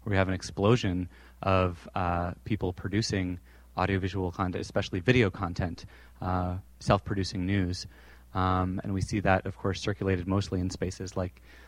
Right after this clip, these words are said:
like YouTube, but that's not a new, it's not a new process, but it's massified to a degree that's,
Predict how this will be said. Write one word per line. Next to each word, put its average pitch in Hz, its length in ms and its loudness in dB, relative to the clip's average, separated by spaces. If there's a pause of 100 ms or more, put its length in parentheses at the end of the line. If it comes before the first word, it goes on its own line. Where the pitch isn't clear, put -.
(140)
like 92 160 -4
YouTube, 98 480 4
but 95 240 0
that's - 200 -4
not 113 160 6
a 104 60 4
new, 107 420 2
it's - 120 -6
not 104 120 6
a 92 40 -2
new 117 180 6
process, 92 540 2
but 92 160 0
it's - 200 -6
massified 92 680 2
to 95 100 -6
a 92 40 -2
degree 92 300 -2
that's, 87 320 -6